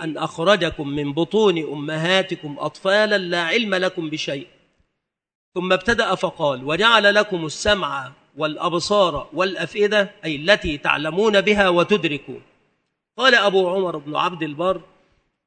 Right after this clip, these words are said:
رحمه الله: من أدب العالم ترك الدعوى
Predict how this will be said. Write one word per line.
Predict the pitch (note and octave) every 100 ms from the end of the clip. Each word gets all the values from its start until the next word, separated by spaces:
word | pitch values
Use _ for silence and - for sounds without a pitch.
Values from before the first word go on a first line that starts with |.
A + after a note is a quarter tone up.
| -
رحمه | B2+ F3+ F#3+ F3
الله: | D3+ D3 B2+
من | D3+ F3
أدب | A3+ B3 G#3
العالم | F3+ D#3 G3 G3+ G3+ F3+ - _ _ _ _ _ -
ترك | A#3+ A#3+ G3
الدعوى | D#3+ D3+ A3 G3+ G#3 G#3+ G#3 G#3